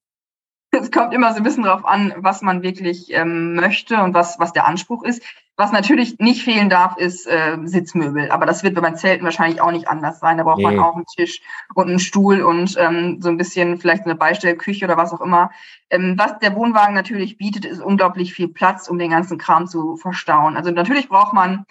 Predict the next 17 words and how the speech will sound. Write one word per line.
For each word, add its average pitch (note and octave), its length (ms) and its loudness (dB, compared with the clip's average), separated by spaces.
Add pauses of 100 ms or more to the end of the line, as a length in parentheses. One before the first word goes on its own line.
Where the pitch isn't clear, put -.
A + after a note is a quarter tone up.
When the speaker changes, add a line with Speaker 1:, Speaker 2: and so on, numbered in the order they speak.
(340)
Speaker 1:
alles, G3+ 240 2
was G3 140 -4
man F3 100 -2
wahrscheinlich F3 320 -4
beim E3 160 -12
Zelten D#3+ 320 -8
auch - 220 -6
braucht. C#3 340 -6
Geschirr. F#3 760 -2
Man G3 260 0
braucht, F#3 460 4
ähm, F#3 240 2
sämtliche G#3+ 540 0
Pötte G#3 380 -4
und F#3 160 -4
Töpfe G3 520 -4
und F#3 380 -2